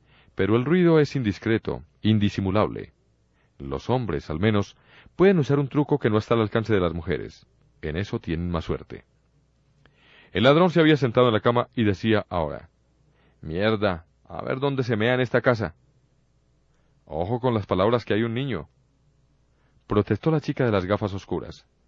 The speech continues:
"Sí, guapita. Pues a ver si encuentras un sitio, o verás cómo tu chiquillo se mea por las patas abajo",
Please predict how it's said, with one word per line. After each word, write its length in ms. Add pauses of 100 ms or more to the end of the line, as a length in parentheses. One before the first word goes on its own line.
(220)
"Sí, 340
guapita. 560 (720)
Pues 220
a 40
ver 140
si 140
encuentras 420
un 80
sitio, 400 (380)
o 100
verás 260
cómo 200
tu 100
chiquillo 600
se 320
mea 300
por 200
las 140
patas 300
abajo", 360